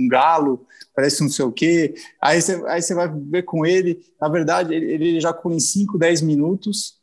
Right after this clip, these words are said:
pra ele é muito rápido, aí você vai conversar com a parceira, a parceira fala, "Não, eu tô feliz, eu me satisfaço, enfim, eu, eu, eu realmente não faço parte dessa cobrança, isso é uma cobrança, uma cobrança muito mais pessoal do, do que, do que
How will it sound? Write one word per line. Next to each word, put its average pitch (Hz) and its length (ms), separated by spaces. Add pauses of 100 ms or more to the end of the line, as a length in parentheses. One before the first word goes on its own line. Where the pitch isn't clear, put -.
pra 139 120
ele 151 120 (160)
é 156 80
muito 180 320
rápido, 165 400
aí 165 60
você 185 120
vai 175 80
conversar 175 340
com 180 100
a - 20
parceira, - 420
a 190 40
parceira 196 300
fala, 247 160
"Não, 302 200
eu 240 60
tô 214 120
feliz, 190 500
eu 165 80
me 160 60
satisfaço, 170 920 (360)
enfim, 151 540
eu, 135 420
eu, 156 320
eu 165 140
realmente 170 380
não 175 100
faço 160 340
parte 156 220
dessa 143 220
cobrança, 151 360
isso - 140
é - 20
uma 147 120
cobrança, 151 280
uma 147 100 (180)
cobrança 151 400
muito 156 180
mais 147 180
pessoal 147 800
do, 135 200 (580)
do 135 180
que, 135 540 (340)
do 131 240
que 127 1040